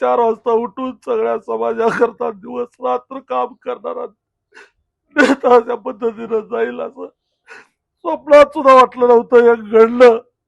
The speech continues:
आज, आज सगळ्या, नुसता तो अजितदादाचा परिवार नव्हता, महाराष्ट्र त्यांच्याकडे बघत होता. उद्या तर मुख्यमंत्री महाराष्ट्राचा म्हणून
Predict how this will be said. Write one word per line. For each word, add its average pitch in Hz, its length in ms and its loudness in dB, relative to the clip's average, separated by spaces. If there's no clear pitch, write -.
आज, 370 280 -2
आज 226 360 0
सगळ्या, 254 400 -2
नुसता 277 280 -4
तो 247 200 2
अजितदादाचा 240 640 -2
परिवार 226 300 0
नव्हता, 233 500 -4
महाराष्ट्र 240 560 2
त्यांच्याकडे 240 520 -2
बघत 262 380 0
होता. - 240 -16
उद्या 277 240 4
तर 269 320 2
मुख्यमंत्री 277 680 -2
महाराष्ट्राचा 240 680 2
म्हणून 262 260 -2